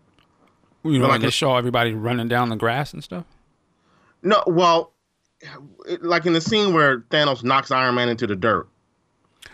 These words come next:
Speaker 1: Oh,
Speaker 2: It looks
Speaker 1: okay.
Speaker 2: like the
Speaker 1: I don't
Speaker 2: fight
Speaker 1: think
Speaker 2: that
Speaker 1: that takes place in Wakanda. I don't think that
Speaker 2: I was gonna
Speaker 1: they're
Speaker 2: say,
Speaker 1: Yeah.
Speaker 2: I was gonna say, 'cause Wakanda's got fucked up if that's the case.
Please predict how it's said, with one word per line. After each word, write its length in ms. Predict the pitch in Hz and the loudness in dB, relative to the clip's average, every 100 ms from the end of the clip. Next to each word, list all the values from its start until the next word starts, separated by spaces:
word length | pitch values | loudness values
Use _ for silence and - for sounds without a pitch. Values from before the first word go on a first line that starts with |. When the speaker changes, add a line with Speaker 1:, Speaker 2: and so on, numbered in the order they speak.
| - | -6
Speaker 1:
Oh, 140 | 110 - | 0 2
Speaker 2:
It 40 | |
looks 140 | 185 214 | 2 2
Speaker 1:
okay. 40 | |
Speaker 2:
like 160 | 170 - | 0 -2
the 100 | - - | -10 -2
Speaker 1:
I 60 | |
don't 80 | 160 | 0
Speaker 2:
fight 40 | 147 | 2
Speaker 1:
think 100 | 180 | 0
Speaker 2:
that 60 | 143 | 2
Speaker 1:
that 200 | 147 139 | 0 0
takes 200 | 139 - | -4 -6
place 280 | 135 120 110 | -6 -6 -8
in 80 | 101 | -12
Wakanda. 300 | - 71 62 | -12 -10 -6
I 80 | |
don't 140 | 123 113 | -4 -4
think 200 | 110 95 | -6 -4
that 200 | 110 117 | -4 -2
Speaker 2:
I 60 | 185 | -2
was 80 | |
gonna 120 | 143 135 | -2 -2
Speaker 1:
they're 80 | 110 | 0
Speaker 2:
say, 240 | 180 110 - _ _ | -2 -2 -8 _ _
Speaker 1:
Yeah. 80 | _ _ _ _ | _ _ _ _
Speaker 2:
I 60 | - | -4
was 80 | 160 | -2
gonna 140 | 139 | -4
say, 180 | 110 190 | -4 -4
'cause 140 | 120 95 | -4 -4
Wakanda's 460 | 92 143 180 92 | -2 0 0 -2
got 280 | 85 92 - | -2 -2 -2
fucked 280 | 127 113 165 | -4 -2 0
up 180 | 233 95 | -2 -2
if 120 | 87 | -2
that's 180 | 151 - | -2 -4
the 80 | 78 | -8
case. 320 | 90 90 | -4 -4